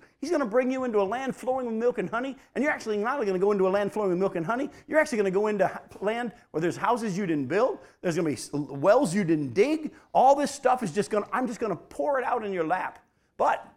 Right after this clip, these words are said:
if you don't listen to me, if you don't obey my words and follow my commands, you're gonna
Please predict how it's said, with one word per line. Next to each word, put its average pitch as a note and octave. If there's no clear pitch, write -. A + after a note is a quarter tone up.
if F3
you G3+
don't A#3+
listen C3+
to A#2
me, G#2
if E3+
you F#3+
don't B3+
obey D#3
my B2+
words A2+
and B2+
follow E3+
my C#3+
commands, C#3
you're C#3
gonna D3